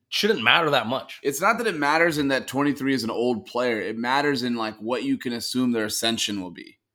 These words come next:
Speaker 2: That's the key.
Speaker 1: Sure.
Speaker 2: Like, look at, uh, Chris Duarte. When he came into the league, he was lighting the league on fire 'cause he was, like, forty. And he played at Oregon forever, played somewhere else. So he came in, he was, like, physically already there.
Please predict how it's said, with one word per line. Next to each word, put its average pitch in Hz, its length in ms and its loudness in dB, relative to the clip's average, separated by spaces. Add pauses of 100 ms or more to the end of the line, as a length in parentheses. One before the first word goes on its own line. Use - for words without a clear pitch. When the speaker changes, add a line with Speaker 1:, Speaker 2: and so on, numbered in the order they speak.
(560)
Speaker 2:
That's 139 280 4
the 127 120 -4
key. 113 380 -4
Speaker 1:
Sure. 139 420 2 (240)
Speaker 2:
Like, 123 280 2 (520)
look 175 280 -2
at, 208 120 4
uh, 151 300 6
Chris 175 280 0
Duarte. 131 540 0 (220)
When 123 140 -2
he 151 140 4
came 139 220 4
into 120 160 0
the 117 80 -4
league, 117 320 2
he 123 160 0
was 156 200 2
lighting 139 300 0
the 123 140 -4 (260)
league 127 240 2
on 120 160 0
fire 110 480 0
'cause 107 140 -10
he 113 60 -2
was, 117 100 -6
like, 117 140 -8
forty. 104 540 -4 (440)
And 113 400 0
he 117 140 -4
played 127 300 0
at 123 80 -2
Oregon 120 360 0
forever, 123 420 2
played 117 260 -2
somewhere 113 260 -4
else. 113 300 0 (220)
So - 140 -4
he 131 60 -4
came 160 360 0
in, 156 240 4
he 120 100 -2
was, 123 140 0
like, 117 160 -4
physically 143 540 0
already 123 300 2
there. 107 460 -2